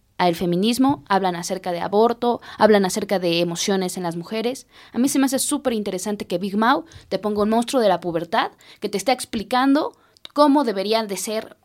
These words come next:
esta relación contigo misma, ¿no? Cómo debería de ser el hecho de que tú te conozcas a ti misma bajo cuestionamientos que te haces a partir de tu propia sentimentalidad y de tus propias hormonas,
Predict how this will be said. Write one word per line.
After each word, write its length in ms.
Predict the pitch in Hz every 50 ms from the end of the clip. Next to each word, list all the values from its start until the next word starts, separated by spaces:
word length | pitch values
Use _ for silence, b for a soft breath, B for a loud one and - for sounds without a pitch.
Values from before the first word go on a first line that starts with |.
| _ _ _ _ _ -
esta 240 | 220 - - 247
relación 420 | 233 220 196 180 175 - 214 214 214
contigo 400 | 214 208 202 196 214 196 196 190
misma, 380 | 190 190 180 185 180 156 147
¿no? 240 | 156 165 220 359 b b b b b b b b
Cómo 220 | - 247 247 269
debería 400 | 247 247 214 208 196 202 208 208
de 100 | 202 208
ser 340 | 208 202 - 220 202 202 202 -
el 140 | 220 208 202
hecho 220 | 196 202 - 214
de 140 | 202 196 185
que 120 | - 180
tú 240 | 175 - - 294 320
te 140 | 330 277 240
conozcas 560 | - 208 202 214 233 247 - - 262 254 247
a 100 | 240 180
ti 200 | 175 - 226 240
misma 480 | 240 233 233 240 240 233 247 254 277 302 B B B B
bajo 400 | - 202 208 202 - 214 190 180
cuestionamientos 1000 | 185 202 190 190 - 220 196 196 190 202 214 214 214 214 240 262 269 262 - B B B B B B B B _ _
que 420 | - 233 208 202 196 196 190 190 -
te 100 | 214 202
haces 280 | 202 196 202 240 208
a 100 | 240 208
partir 300 | - 190 180 180 - 196
de 100 | 202 208 208
tu 180 | - 185 151
propia 300 | - 208 208 202 220 240 240
sentimentalidad 800 | - 202 180 175 190 175 175 175 175 175 170 170 170 175 185 190
y 80 | 226
de 80 | 202 180
tus 200 | 175 - 170 -
propias 460 | - - 220 220 214 - 190 - -
hormonas, 560 | 180 160 170 196 202 208 185 175 190 - -